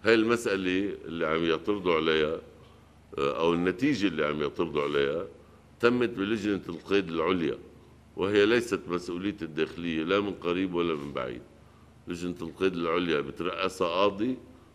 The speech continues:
واللي مسؤول عن اللي بيسلموا قبل لجنة القيد الابتدائية بترأسها قاضي أيضا، وفي الحالين وفي اللجنتين ليس للداخلية أي دور لا من قريب ولا من بعيد.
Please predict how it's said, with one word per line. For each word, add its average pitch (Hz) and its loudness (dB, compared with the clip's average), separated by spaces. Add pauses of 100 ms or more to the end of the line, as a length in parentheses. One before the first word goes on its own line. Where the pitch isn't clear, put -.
(160)
واللي 80 0
مسؤول 87 -2
عن 73 -2 (340)
اللي 80 -2
بيسلموا 80 0 (300)
قبل 82 2 (460)
لجنة 82 -6
القيد 87 0
الابتدائية 76 -4 (560)
بترأسها 82 -4
قاضي 80 0
أيضا، 90 2 (260)
وفي 78 -2
الحالين 107 2 (360)
وفي 87 0
اللجنتين 98 0 (120)
ليس 107 2
للداخلية 87 -2 (380)
أي 113 4
دور 95 2
لا 104 2
من 113 0
قريب 110 0
ولا 98 2
من 76 -2
بعيد. 62 -4